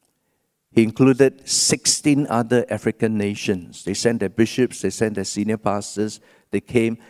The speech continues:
and one of them came from Ethiopia, Bishop Isaias. Isaias came with the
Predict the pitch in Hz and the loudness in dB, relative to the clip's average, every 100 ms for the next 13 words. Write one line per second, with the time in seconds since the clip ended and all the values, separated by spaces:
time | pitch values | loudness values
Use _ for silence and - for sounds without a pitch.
0 | _ - 98 107 120 107 113 117 - 113 | _ -8 -2 0 0 0 0 0 -2 -2
1 | 107 95 - 107 - 107 104 - 107 101 | -2 -8 -6 -8 2 4 4 2 0 0
2 | - 110 110 113 104 101 104 95 90 95 | -2 -2 -2 -4 -6 -6 -4 -4 -6 -12
3 | - - _ _ _ _ 127 - 160 165 | -18 -20 _ _ _ _ -2 0 0 0
4 | - - 123 107 95 101 - 110 | -2 -2 -2 -2 -2 -2 0 -2